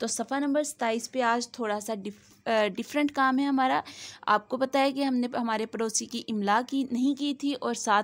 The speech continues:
में उसके जुमले भी नहीं बनाए थे। वो हमने इसलिए नहीं किए थे क्योंकि हमारे पास थोड़ा सा आगे काम था, तो हमने उस काम के साथ उसको,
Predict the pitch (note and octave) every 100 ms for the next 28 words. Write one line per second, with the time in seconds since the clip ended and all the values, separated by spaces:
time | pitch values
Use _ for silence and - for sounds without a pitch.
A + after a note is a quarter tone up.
0 | G#3 A#3+ B3 - B3+ A3+ G#3+ G3 G3 G3
1 | F#3+ E3 F#3 E3+ - - - - - -
2 | B3+ C4 C4 C4 - D#4 D#4+ D#4 D4 C#4
3 | C#4+ C#4 D4 C4+ C4 C4+ C4 A#3 G#3+ A3
4 | B3 B3 A#3 A3 A#3 A3+ G#3+ G3+ G3+ A3+
5 | B3+ C4+ D4 C#4+ C#4+ B3 B3 A#3+ - -
6 | G#3+ A3 - - A#3 A#3 G#3+ A3+ A3+ -
7 | - C#4+